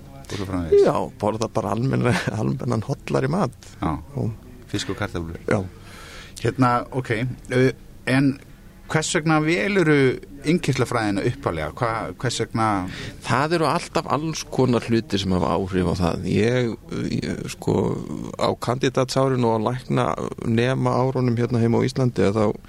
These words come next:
Speaker 2: svona fylgist maður auðvitað með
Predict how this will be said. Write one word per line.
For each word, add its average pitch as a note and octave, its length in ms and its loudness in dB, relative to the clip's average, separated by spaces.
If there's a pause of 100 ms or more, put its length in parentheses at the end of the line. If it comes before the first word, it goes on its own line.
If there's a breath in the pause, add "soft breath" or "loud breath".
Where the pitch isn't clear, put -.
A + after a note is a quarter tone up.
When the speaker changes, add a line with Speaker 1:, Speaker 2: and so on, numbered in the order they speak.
(760 loud breath)
Speaker 2:
svona G#2 380 2 (1300)
fylgist B2+ 640 0
maður A#2+ 400 2
auðvitað A#2 640 4
með B2 480 2